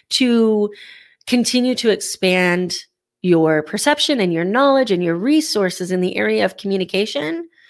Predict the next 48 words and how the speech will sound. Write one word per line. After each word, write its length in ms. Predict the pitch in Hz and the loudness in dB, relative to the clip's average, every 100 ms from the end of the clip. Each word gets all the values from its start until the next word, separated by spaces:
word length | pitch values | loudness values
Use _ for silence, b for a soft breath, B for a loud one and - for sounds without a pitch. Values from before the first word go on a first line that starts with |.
| B B B | B B B
so 460 | - 262 247 240 | -2 2 4 2
that 340 | 202 196 185 185 | 2 2 2 0
you 160 | 196 | -4
can 140 | 196 185 | -4 -4
start 320 | - 180 - | -2 -4 -2
to 100 | 175 | -6
have 280 | 160 165 185 | -4 -4 -4
the 80 | |
true 260 | - - 170 | -6 -2 0
relationships 720 | 170 156 151 180 180 202 - | 0 -2 -4 -6 -6 -6 -8
that 140 | - - | -12 -8
you 100 | 165 | -6
want 160 | 151 | -6
to 80 | 151 | -6
have 260 | 156 135 - - | -4 -6 -6 -8
with 220 | 160 165 - | -6 -6 -6
others 540 | 160 175 - 233 - - _ _ _ _ _ - | -6 -4 -6 -6 -8 -12 _ _ _ _ _ -6
and 160 | 247 | -4
with 180 | 294 294 | -4 -4
yourself. 600 | 302 311 320 247 - - - B B B | -4 0 0 0 -4 -10 -14 B B B
Because 280 | 285 277 233 | 2 2 2
what 160 | 311 | 2
you've 160 | 302 294 | 2 0
heard 180 | 311 294 | 0 0
me 140 | 285 | 0
say 180 | 269 285 | -2 -2
so 220 | 262 262 | -2 -4
many 180 | 254 233 | -2 -4
times 320 | 226 269 254 | -4 -4 -2
is 120 | 214 | -4
that 140 | 214 220 | -6 -4
the 100 | 202 | -2
words 420 | 196 247 294 - | 2 2 0 -4
that 80 | - | -6
you 140 | 240 | -4
say 220 | - 214 214 | 0 0 0
to 100 | 196 | 0
yourself, 420 | 190 202 185 - | 0 2 0 -2
the 80 | 165 | -8
thoughts 480 | - 240 269 277 - | -2 0 0 -2 -6
that 140 | - | -6
you 80 | 190 | -8
think, 360 | - 214 185 | -4 -4 -2
that 160 | 165 - | -4 -2
internal 460 | 247 285 - 302 240 | -2 -2 0 0 0
dialogue 580 | 185 175 220 269 311 311 B B B B | 0 0 0 0 0 -4 B B B B
is 180 | 202 | -2
just 460 | 180 - 214 247 | 0 2 2 2